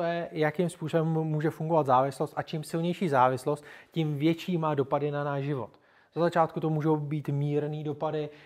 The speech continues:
jako to, že mám prostě problém oslovit holku. Jo? Ale postupně se ty problémy můžou prohlubovat.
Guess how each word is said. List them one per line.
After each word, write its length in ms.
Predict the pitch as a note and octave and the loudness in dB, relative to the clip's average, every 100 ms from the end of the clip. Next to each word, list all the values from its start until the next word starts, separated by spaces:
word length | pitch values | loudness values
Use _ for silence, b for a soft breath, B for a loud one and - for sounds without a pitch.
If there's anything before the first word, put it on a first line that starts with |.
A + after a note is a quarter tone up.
| B | B
jako 240 | C#3 - | -4 -4
to, 160 | D3 C#3+ | -2 -2
že 420 | C3+ D3 C#3 C#3 C#3 B B | 0 2 2 0 -2 B B
mám 200 | C#3 C#3 | 0 0
prostě 280 | C#3 - D3+ | -2 -2 -2
problém 460 | - C3+ C#3 C3+ | -2 0 2 2
oslovit 360 | B2+ - C#3 C#3 | 0 -4 -2 0
holku. 400 | B2 C3 C3 G#2 _ _ _ _ _ A#2+ | 0 -2 -4 -12 _ _ _ _ _ -6
Jo? 200 | A#2 C#3 B B B | -4 -4 B B B
Ale 160 | C3 C#3 | -2 -2
postupně 680 | D#3 C#3 - C#3+ D3+ C#3+ C#3 B | -2 -6 -6 -4 -2 -2 -6 B
se 140 | - C#3 | -18 -14
ty 100 | C#3+ | -10
problémy 440 | C#3+ C3 C3+ C3 | -8 -6 -6 -8
můžou 460 | B2+ C3 B2+ C3 B2 | -8 -8 -4 -4 -4
prohlubovat. 720 | - B2 A2 B2+ A#2+ A#2+ - | -6 -6 -4 -6 -6 -8 -10